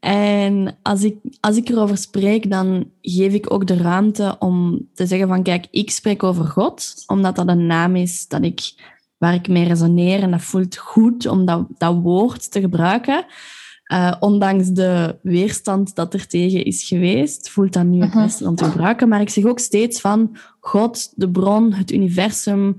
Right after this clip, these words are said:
Speaker 1: Pachamama, Great Spirits. Ik zeg steeds van, gebruik de invulling dat voor jou resoneert. Want voor mij is het telkens dezelfde bron.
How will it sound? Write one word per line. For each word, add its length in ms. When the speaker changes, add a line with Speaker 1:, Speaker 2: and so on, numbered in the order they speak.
Speaker 1:
Pachamama, 800
Great 280
Spirits. 580
Ik 200
zeg 160
steeds 400
van, 400
gebruik 500
de 80
invulling 540
dat 160
voor 160
jou 240
resoneert. 680
Want 220
voor 180
mij 240
is 60
het 180
telkens 380
dezelfde 380
bron. 420